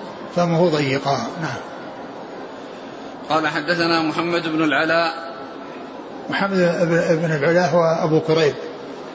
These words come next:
Speaker 1: أبو كريب، محمد بن العلاء بن كريب، أبو كريب.
Speaker 2: عن أبي أسامة.
Speaker 1: حماد بن أسامة.
Speaker 2: عن بريد.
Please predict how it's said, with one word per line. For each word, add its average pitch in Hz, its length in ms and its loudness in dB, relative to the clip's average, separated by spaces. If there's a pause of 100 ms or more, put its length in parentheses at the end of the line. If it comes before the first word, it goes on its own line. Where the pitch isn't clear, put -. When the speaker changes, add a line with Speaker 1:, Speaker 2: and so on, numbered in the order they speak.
(680)
Speaker 1:
أبو 160 220 4
كريب، 156 380 2
محمد 156 380 0
بن 156 40 0
العلاء 156 320 4
بن 151 120 2 (100)
كريب، 170 300 4
أبو 160 200 4
كريب. 143 320 0 (1700)
Speaker 2:
عن 160 140 0
أبي 160 420 -2
أسامة. 156 480 2
Speaker 1:
حماد 170 640 2
بن 160 240 2
أسامة. 135 420 0 (2000)
Speaker 2:
عن 156 220 0
بريد. 156 640 4